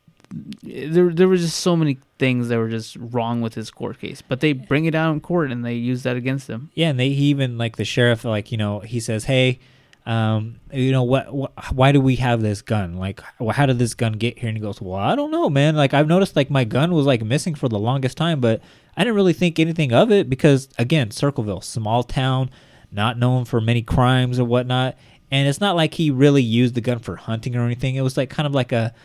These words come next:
Speaker 2: an attempt, like, at home security. And it was just like, "Well," and he bought it, like, actually from a coworker. I guess he worked at Budweiser, like, as a, like, supervisor. <laughs> And
Speaker 1: He's such a stereotype.
Speaker 2: Yeah, exactly. Cheers.
Speaker 1: Hmm.
Speaker 2: And, um,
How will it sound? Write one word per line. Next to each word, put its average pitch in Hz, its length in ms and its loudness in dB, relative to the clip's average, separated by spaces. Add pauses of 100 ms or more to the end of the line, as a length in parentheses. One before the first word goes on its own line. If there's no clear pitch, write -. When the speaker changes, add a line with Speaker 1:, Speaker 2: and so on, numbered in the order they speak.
(280)
Speaker 2:
an 131 140 -4
attempt, 120 420 0
like, 104 240 -2
at 101 160 -4
home 104 300 -2
security. 92 500 -6
And 95 60 -6
it 104 40 -4
was 107 100 -6
just 107 120 -8
like, 104 140 -10
"Well," 156 440 4 (320)
and 139 120 0
he 143 40 6
bought 131 280 2
it, 127 120 -4
like, 117 180 0
actually 110 280 -2
from 104 260 -2
a 90 60 -6
coworker. 90 720 -4
I 104 120 -6
guess 110 200 -2
he 123 120 0
worked 107 280 -2
at 98 140 -4
Budweiser, 110 800 0 (100)
like, 104 160 -4
as 104 140 -2
a, 101 60 -4
like, 95 180 -8
supervisor. 123 640 0 (580)
<laughs> - 120 8 (400)
And 175 300 8 (360)
Speaker 1:
He's 139 140 0
such 139 240 2
a 139 60 2
stereotype. 127 760 -2 (160)
Speaker 2:
Yeah, 123 300 4
exactly. 131 540 6
Cheers. 120 480 4 (100)
Speaker 1:
Hmm. 135 80 -4 (220)
Speaker 2:
And, 143 440 2
um, 120 440 0